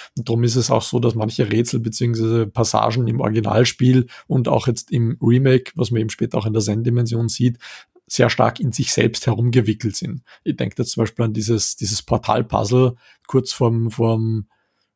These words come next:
Schluss der, der Black Mesa-Geschichten, wo man einfach in einem relativ engen Raum ist und immer wieder in diesen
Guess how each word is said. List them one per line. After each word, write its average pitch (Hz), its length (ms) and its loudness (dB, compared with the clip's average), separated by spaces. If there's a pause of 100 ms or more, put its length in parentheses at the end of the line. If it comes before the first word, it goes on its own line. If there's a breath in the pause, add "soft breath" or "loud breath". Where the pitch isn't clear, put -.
(420)
Schluss - 760 0
der, 117 260 4
der 113 240 0
Black - 280 -2
Mesa-Geschichten, 120 720 0
wo 117 80 2
man 110 140 0
einfach 117 260 0 (180 loud breath)
in 117 100 -4
einem 117 100 0
relativ 120 380 0
engen 120 280 0
Raum 107 440 0
ist 170 220 -4
und - 160 -6
immer 131 260 4
wieder 127 200 2
in 113 160 -2
diesen 117 540 -2